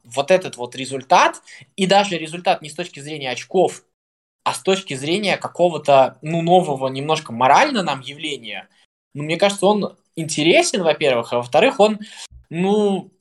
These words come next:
я бы за него попробовал подержаться. Я бы х-, как бы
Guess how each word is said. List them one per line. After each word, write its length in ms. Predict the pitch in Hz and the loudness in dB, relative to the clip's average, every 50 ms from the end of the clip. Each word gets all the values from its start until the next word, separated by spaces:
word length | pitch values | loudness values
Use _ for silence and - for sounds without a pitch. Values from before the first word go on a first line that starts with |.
| _ _ _ _ | _ _ _ _
я 220 | - 160 196 254 285 | -2 2 4 4 4
бы 40 | 254 | 2
за 100 | 208 233 | 0 0
него 180 | 220 202 240 240 | 0 2 0 0
попробовал 440 | 240 196 190 190 202 202 180 175 160 | 0 -2 -4 -2 -4 -4 -4 -8 -10
подержаться. 800 | - 160 151 160 156 160 160 139 123 - - - - - - _ _ - - _ _ _ _ - | -10 -14 -12 -10 -8 -6 -6 -6 -6 -8 -12 -20 -20 -20 -20 _ _ -20 -20 _ _ _ _ -20
Я 420 | 143 131 135 139 147 180 202 220 | -20 -16 -12 -4 2 2 2 4
бы 180 | 214 220 208 202 | 4 2 0 0
х-, 280 | - - - - - - _ _ _ | -2 -12 -20 -20 -20 -20 _ _ _
как 240 | - 185 180 175 160 | 0 0 0 0 0
бы 300 | 170 175 160 151 120 - | 0 0 0 0 -2 -8